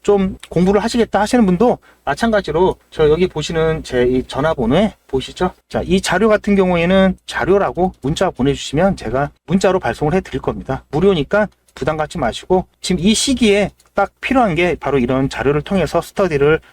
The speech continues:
나름대로 좀 해 놓으시면 나중에 여러분들 투자하시거나 이럴 때 누구 도움을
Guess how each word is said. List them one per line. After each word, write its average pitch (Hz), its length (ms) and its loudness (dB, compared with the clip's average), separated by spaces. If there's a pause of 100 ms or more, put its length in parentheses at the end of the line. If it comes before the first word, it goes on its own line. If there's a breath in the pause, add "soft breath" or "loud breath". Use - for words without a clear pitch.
나름대로 131 360 -2
좀 143 180 -4
해 208 460 2
놓으시면 170 580 0 (160)
나중에 175 680 2 (100)
여러분들 160 580 2 (200)
투자하시거나 190 680 0
이럴 110 200 -2
때 196 280 0 (180)
누구 175 520 2
도움을 202 560 4